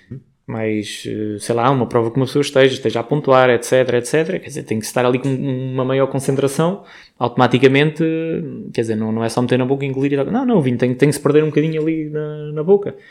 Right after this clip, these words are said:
Pá, gosto de, de o levar assim à zona lateral da boca, aquela ideia de o estar a bochechar, et cetera.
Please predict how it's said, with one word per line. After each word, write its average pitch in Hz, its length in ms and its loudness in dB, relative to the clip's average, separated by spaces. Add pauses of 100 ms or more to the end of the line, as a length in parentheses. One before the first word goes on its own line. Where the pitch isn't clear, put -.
(180)
Pá, 123 140 -2
gosto 147 340 6
de, 139 220 4
de 135 100 0
o 139 60 4
levar 131 200 4
assim 131 160 -2
à 123 120 0
zona 120 220 -2
lateral 127 300 4
da 156 80 6
boca, 151 280 4
aquela 147 240 4
ideia 147 160 10
de 147 80 4
o 147 40 4
estar 143 200 4
a 143 40 4
bochechar, 139 480 2
et 139 120 2
cetera. 147 240 2